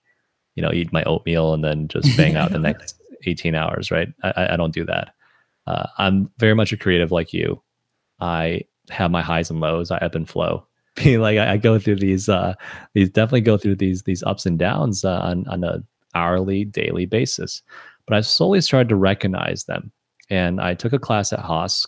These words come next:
Speaker 1: called S-, Becoming Superhuman, the science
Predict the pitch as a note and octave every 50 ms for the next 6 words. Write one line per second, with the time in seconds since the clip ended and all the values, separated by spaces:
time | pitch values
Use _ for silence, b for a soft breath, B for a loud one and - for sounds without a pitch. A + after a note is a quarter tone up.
0 | - - - - A2+ G#2 G2 - - - - A2 - D3 D#3 C#3+ A#2+ - C3 A#2
1 | A#2 F2+ F#2 F2 E2+ F2 G#2+ A2+ - _ _ - - A2+ G#2 G2+ G2 F#2+ F#2+ F#2+
2 | - F3+ E3+ - - A#2+ B2 C#3 C3+ B2+ B2 A#2 - - -